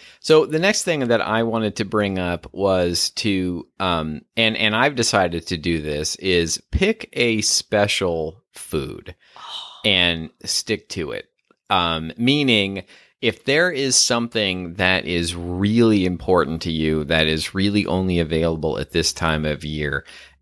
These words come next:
Speaker 1: and that treat magically becomes available, like, you can indulge in that, or you decide that you're going to indulge in that, but you're not just going to eat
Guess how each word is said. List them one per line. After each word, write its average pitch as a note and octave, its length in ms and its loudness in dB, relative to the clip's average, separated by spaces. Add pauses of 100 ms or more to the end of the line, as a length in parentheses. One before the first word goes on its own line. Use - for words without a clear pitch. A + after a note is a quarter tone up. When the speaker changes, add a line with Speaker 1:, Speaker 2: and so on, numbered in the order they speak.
Speaker 1:
and F2 420 0 (100)
that G2 500 0 (380)
treat G#2+ 600 -4
magically F#2+ 680 0
becomes F#2+ 680 -4
available, A2+ 760 2 (220)
like, G2 360 0 (140)
you A#2 340 0
can A#2 200 0
indulge F#2+ 500 2
in E2+ 140 0
that, D2 200 -2
or E2+ 180 2
you G2 160 0
decide G#2+ 520 2
that G2 120 2
you're F#2 120 -4
going F#2+ 320 0
to F2 220 -4
indulge E2+ 420 0
in D#2+ 140 -2
that, D#2 320 -2
but G#2 300 2
you're A2 160 2
not G#2+ 400 2
just B2 180 -2
going G#2 200 0
to D#2 40 -6
eat F#2 320 -6